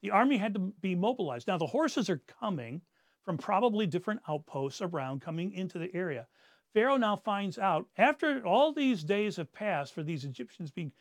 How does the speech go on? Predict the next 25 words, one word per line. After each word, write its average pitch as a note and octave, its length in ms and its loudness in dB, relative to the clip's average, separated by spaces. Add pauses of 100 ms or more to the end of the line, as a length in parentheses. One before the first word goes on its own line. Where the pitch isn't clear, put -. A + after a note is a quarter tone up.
(160)
traveling A3+ 380 -2
out G#3 120 -2
in - 40 -8
the D#3 60 -6
wilderness, D3 440 -6 (420)
Pharaoh A#3+ 260 4
is D#3 120 2
now C4+ 260 0
informed E3 500 -2 (340)
that D#3+ 160 0
they're, E3 180 0 (120)
they're D3 100 -2
not B3 240 0
coming F#3 260 -2
back. D3 280 0 (340)
He F3 240 2
then A3+ 380 2
mobilizes G#3+ 1080 0
his F#3 240 -4 (100)
army. G3 500 -2 (1200)
Now, F3+ 280 0 (100)
in E3+ 220 2
mobilizing A#3+ 720 2
an F#3+ 180 -2
army, F#3 460 -4